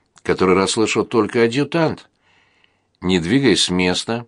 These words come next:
адъютант отрывисто сказал Йоуну по-датски: «Мой господин вычитал в знаменитых фолиантах, будто от исландцев пахнет столь дурно, что, разговаривая с ними, следует держаться с наветренной стороны».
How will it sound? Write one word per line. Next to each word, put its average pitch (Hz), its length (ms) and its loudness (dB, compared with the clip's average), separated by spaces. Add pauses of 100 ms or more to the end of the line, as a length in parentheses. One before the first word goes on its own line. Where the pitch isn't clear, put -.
(440)
адъютант 139 600 0
отрывисто 107 580 -2
сказал 117 480 -2
Йоуну 113 400 2
по-датски: 131 720 -2 (800)
«Мой 92 260 2
господин 117 560 2
вычитал 101 560 0
в 80 80 -2
знаменитых 98 540 -2
фолиантах, 90 720 0 (380)
будто 117 480 0
от 135 120 -2
исландцев 156 720 -2 (540)
пахнет 127 480 0
столь 127 300 2
дурно, 117 520 2 (320)
что, - 220 -2
разговаривая 98 640 4
с - 100 -2
ними, 120 360 0
следует 101 440 2
держаться 113 580 0
с - 100 -8
наветренной 131 640 0
стороны». 139 540 -2